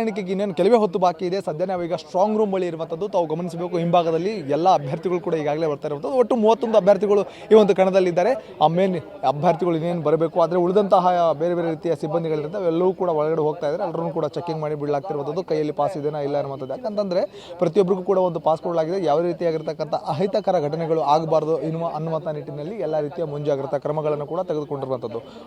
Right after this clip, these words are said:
ಮುಂದ್ಗಡೆ ಬ್ಯಾರಿಕೇಡ್ ಹಾಕಿರುವಂಥದ್ದು ಮತ್ತು ಮೆಟಲ್ ಡಿಟೆಕ್ಟರ್, ಡಿಟೆಕ್ಟರ್ ಕೂಡ ಇಲ್ಲಿ ಇಟ್ಟಿರುವಂಥದ್ದು. So ಬಂದಿರುವಂಥ ಸಿಬ್ಬಂದಿಗಳೇನಿದೆ, ಒಟ್ಟು ಆ ಮುನ್ನೂರಕ್ಕೂ ಹೆಚ್ಚು ಸಿಬ್ಬಂದಿ ಒಂದು ಮತ ಎಣಿಕೆ ಕಾರ್ಯದಲ್ಲಿ ಪಾಲ್ಗೊಳ್ತಾರೆ. ಒಟ್ಟು ತ್ರೀ ಟೈರ್ ಸಿಬ್ಬಂದಿ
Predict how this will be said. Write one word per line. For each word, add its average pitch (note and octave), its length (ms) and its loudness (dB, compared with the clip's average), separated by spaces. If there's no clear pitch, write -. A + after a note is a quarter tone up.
ಮುಂದ್ಗಡೆ E3+ 320 2
ಬ್ಯಾರಿಕೇಡ್ D#3 500 0
ಹಾಕಿರುವಂಥದ್ದು D3 640 -4
ಮತ್ತು G#3+ 200 -6
ಮೆಟಲ್ D#3+ 360 -4
ಡಿಟೆಕ್ಟರ್, D#3+ 560 -4
ಡಿಟೆಕ್ಟರ್ D#3 400 -4
ಕೂಡ E3 160 -4
ಇಲ್ಲಿ D#3+ 260 -2
ಇಟ್ಟಿರುವಂಥದ್ದು. C#3 520 -6
So A#3+ 200 -6
ಬಂದಿರುವಂಥ F3 360 0
ಸಿಬ್ಬಂದಿಗಳೇನಿದೆ, E3 640 0
ಒಟ್ಟು G3+ 320 0
ಆ - 40 2
ಮುನ್ನೂರಕ್ಕೂ F#3+ 440 0
ಹೆಚ್ಚು G#3 240 0
ಸಿಬ್ಬಂದಿ G#3 380 -4
ಒಂದು F#3+ 340 -2
ಮತ F3+ 160 -4
ಎಣಿಕೆ F#3+ 280 -4
ಕಾರ್ಯದಲ್ಲಿ E3+ 440 -2
ಪಾಲ್ಗೊಳ್ತಾರೆ. D#3+ 480 -4
ಒಟ್ಟು G3+ 240 -8
ತ್ರೀ E3+ 220 -6
ಟೈರ್ E3 260 -2
ಸಿಬ್ಬಂದಿ E3 400 -6